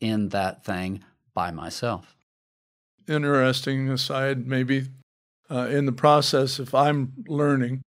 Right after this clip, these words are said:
Speaker 2: and I'm getting that help and able to transmit a little bit of that, uh, there may be a bond established in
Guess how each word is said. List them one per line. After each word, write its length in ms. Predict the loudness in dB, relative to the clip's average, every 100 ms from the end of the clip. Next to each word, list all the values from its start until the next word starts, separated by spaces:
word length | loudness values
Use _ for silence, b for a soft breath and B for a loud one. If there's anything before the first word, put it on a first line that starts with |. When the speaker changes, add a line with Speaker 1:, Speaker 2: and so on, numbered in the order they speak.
| _ _ _ _
Speaker 2:
and 200 | -4 -2
I'm 460 | -2 -2 -4 -8 -14 _ _ _ _ _ _ _ 2
getting 300 | 2 4 2
that 240 | 2 2
help 360 | 2 2 0 -8 _ _ _ -2
and 140 | 0
able 320 | 2 2 2
to 140 | 0 -2
transmit 960 | 0 2 2 2 -2 -2 2 2 0 -6
a 120 | -2
little 300 | 2 4 4
bit 200 | 2 2
of 120 | 0
that, 280 | 0 0 -2 _ _ _ _ -4
uh, 380 | 2 4 2 0
there 280 | 2 4 6
may 200 | 4 4
be 200 | 6 6
a 100 | 6
bond 400 | 6 6 6 2
established 720 | 2 4 4 4 2 0 0
in 280 | 0 0